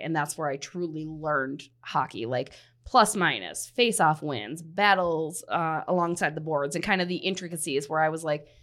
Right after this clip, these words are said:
"The boys are fine, but this game is so amazing." Like, I just fell head over heels in love with this game. And so at eighteen, I said,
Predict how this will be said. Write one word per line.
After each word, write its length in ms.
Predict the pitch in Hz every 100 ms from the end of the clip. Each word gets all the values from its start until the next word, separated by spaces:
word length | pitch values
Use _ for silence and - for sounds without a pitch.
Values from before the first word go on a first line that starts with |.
| - - _ -
"The 80 | 214
boys 260 | 262 294
are 80 | 175
fine, 420 | 175 117 110 196 190
but 140 | 180
this 160 | 190 175
game 500 | 170 180 175 147 120
is 220 | 156 156 -
so 460 | - - 165 147
amazing." 500 | 139 131 92 - 95 131
Like, 160 | 147
I 140 | 151 156
just 260 | 147 143 -
fell 240 | 147 135 - -
head 280 | - 208 170
over 180 | 156 147
heels 380 | 175 160 147 156
in 160 | 156
love 160 | 147 139
with 120 | 147
this 140 | 156 -
game. 300 | 156 151 156
And 160 | 147 151
so 200 | 160 151
at 140 | 143
eighteen, 480 | - 165 170 190 180
I 100 | 170
said, 400 | 165 170 165 175